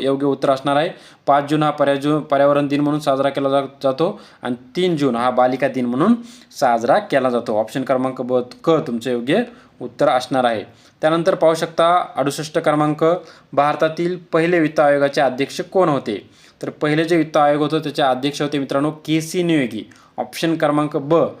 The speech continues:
हे तुमचं बरोबर उत्तर आहे. त्यानंतर प्रश्न क्रमांक एकोणसत्तर काय विचारला आहे? भारतात नियोजन आयोगाची स्थापना कधी झाली?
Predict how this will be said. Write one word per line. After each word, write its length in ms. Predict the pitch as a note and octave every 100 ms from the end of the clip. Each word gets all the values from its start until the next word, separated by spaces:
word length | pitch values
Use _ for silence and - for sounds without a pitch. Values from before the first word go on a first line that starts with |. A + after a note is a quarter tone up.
| - -
हे 60 |
तुमचं 460 | C#3+ C#3 B2+ D#3+ G3+
बरोबर 300 | D3 C3+ C#3
उत्तर 220 | C3 C3+
आहे. 200 | B2 G2+ F2+ - _ _ -
त्यानंतर 520 | E3 F3 D#3+ F3 F#3
प्रश्न 280 | F3+ D#3+ C3+
क्रमांक 320 | E3 D#3+ D#3+
एकोणसत्तर 500 | D#3 D#3+ D#3 - D#3+
काय 180 | D#3 C#3
विचारला 320 | C#3 D3 C#3+
आहे? 140 | D#3+ F3+ - _ _
भारतात 640 | C3 C#3+ C#3+ C#3+ F3+ F#3
नियोजन 340 | C#3 D3 D3+ E3+
आयोगाची 420 | D3+ C#3+ C#3+ D#3+
स्थापना 420 | D#3+ C#3+ B2+ C#3
कधी 220 | D#3 F3
झाली? 280 | D#3+ C3+ A2